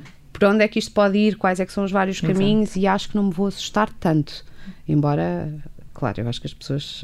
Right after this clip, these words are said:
Speaker 1: se assustam sempre, não é?
Speaker 2: <laughs> Fizeste um plano de parto?
Speaker 1: Não, eu não fiz nada. Ah, não fiz curso de preparação para o parto, não fiz plano de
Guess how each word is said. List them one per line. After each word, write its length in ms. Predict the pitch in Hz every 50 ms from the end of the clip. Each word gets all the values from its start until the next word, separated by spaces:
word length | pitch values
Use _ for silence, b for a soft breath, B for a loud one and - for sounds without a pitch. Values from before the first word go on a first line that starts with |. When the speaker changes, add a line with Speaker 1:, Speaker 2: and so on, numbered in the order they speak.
| -
Speaker 1:
se 140 | - - -
assustam 340 | 151 - - 156 - - 208
sempre, 380 | 202 - - 160 160 151 - -
não 60 | 180
é? 680 | 127 196 196 185 170 170 151 135 - 180 - - 170 160
Speaker 2:
<laughs> 800 | - - - - - - - - - - - - - - -
Fizeste 560 | - - 262 254 269 269 240 - - - - 233
um 240 | 226 220 208 208
plano 340 | 202 - 220 202 196 190 190
de 80 | 180 -
parto? 540 | - - 160 143 131 - - - - 165 170 -
Speaker 1:
Não, 400 | - 170 175 170 160 143 131 135 - -
eu 100 | - 170
não 100 | 175 180
fiz 240 | 165 - 196 185 170
nada. 360 | 175 151 143 139 135 143 143 131 - b b b b b b b b
Ah, 680 | - - 143 139 139 139 139 135 135 135 131 131 135 143
não 140 | 147 151 151
fiz 220 | - - 156 -
curso 240 | - - 180 - -
de 40 | -
preparação 500 | - - - 165 165 165 151 - 175 170
para 260 | - - 165 156 151
o 40 | 151
parto, 560 | - - - 160 170 175 175 170 175 - - 175
não 100 | 170 165
fiz 220 | 160 - - -
plano 280 | - - 170 170 160 160
de 80 | 156